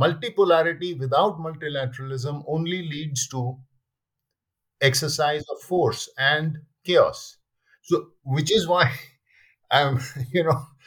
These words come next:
uh, Ambassador Kajju also said that, as you said, the picture looks gloomy because there is no rule maker.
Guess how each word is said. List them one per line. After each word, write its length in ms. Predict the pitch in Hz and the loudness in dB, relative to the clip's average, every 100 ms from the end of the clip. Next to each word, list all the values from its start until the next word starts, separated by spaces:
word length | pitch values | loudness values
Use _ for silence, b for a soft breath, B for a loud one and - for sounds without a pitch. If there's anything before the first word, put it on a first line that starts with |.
| b b b b 120 | b b b b 4
uh, 420 | 123 123 120 117 | 6 6 4 2
Ambassador 480 | 127 143 151 - 151 | 2 2 2 2 0
Kajju 420 | 147 139 127 165 | 4 4 2 -2
also 380 | 156 143 135 143 | 2 2 0 -4
said 320 | - 147 131 | 0 0 2
that, 140 | 135 131 - _ _ | -2 -2 -6 _ _
as 180 | 131 123 | 0 0
you 100 | 139 | 0
said, 300 | 135 147 123 | -2 0 0
the 100 | 131 | -4
picture 420 | - 135 - 147 | -10 -10 -2 0
looks 260 | 131 127 - | 0 -4 -6
gloomy 500 | 131 156 165 113 - _ _ _ _ 123 | -4 -4 -4 -6 -12 _ _ _ _ -2
because 540 | 151 156 170 165 - _ _ _ _ - | 0 4 4 2 -10 _ _ _ _ -6
there 280 | 117 156 165 | 2 4 6
is 220 | 208 165 | 4 2
no 320 | 180 185 175 151 | -4 -2 -2 -2
rule 300 | 139 170 170 | 0 0 0
maker. 340 | 196 196 | -4 -2